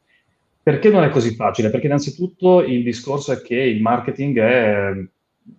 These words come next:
diciamo, una scienza in qualche modo, comunque un'arte estremamente ricca, estremamente ampia, estremamente variegata.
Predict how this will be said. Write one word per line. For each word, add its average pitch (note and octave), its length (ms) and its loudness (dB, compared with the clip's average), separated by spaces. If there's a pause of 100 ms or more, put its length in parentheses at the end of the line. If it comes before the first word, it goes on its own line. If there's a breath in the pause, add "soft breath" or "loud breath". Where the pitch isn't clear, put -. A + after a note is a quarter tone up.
(460)
diciamo, B2+ 260 -6
una B2+ 140 -2
scienza C#3 400 -2
in B2 60 -2
qualche A#2+ 240 -4
modo, A#2+ 260 2
comunque B2 380 -4
un'arte A#2+ 520 -2
estremamente A2+ 1040 0
ricca, B2 360 -2
estremamente G#2+ 600 -2
ampia, A#2 320 0
estremamente G#2 560 -6
variegata. A2 720 -2